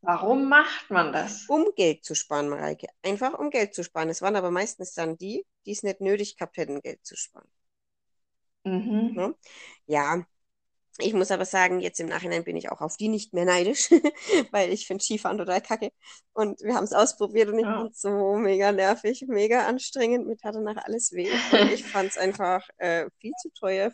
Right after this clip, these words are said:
Speaker 2: für das, dass ich mich auch noch anstrengen muss. Ähm,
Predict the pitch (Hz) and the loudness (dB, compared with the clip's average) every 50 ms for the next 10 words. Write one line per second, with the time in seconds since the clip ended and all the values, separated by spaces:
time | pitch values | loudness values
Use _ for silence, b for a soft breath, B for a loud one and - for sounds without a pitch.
0 | _ - 185 - - 214 - - - 196 208 196 214 208 185 170 208 202 190 151 | _ -8 -10 -6 -6 -8 -8 -8 -10 -10 -8 -8 -6 -4 -4 -4 -2 -2 -2 -2
1 | 165 233 - - - 220 196 196 185 196 185 202 277 - - B B B B B | -2 -2 -2 -2 -2 0 0 0 0 0 -2 -2 -4 -4 -10 B B B B B
2 | B B B B B B _ _ 214 220 214 208 208 202 208 208 202 208 196 180 | B B B B B B _ _ 4 6 8 8 8 8 6 4 2 0 0 -2
3 | 151 170 156 - | -2 -4 -6 -6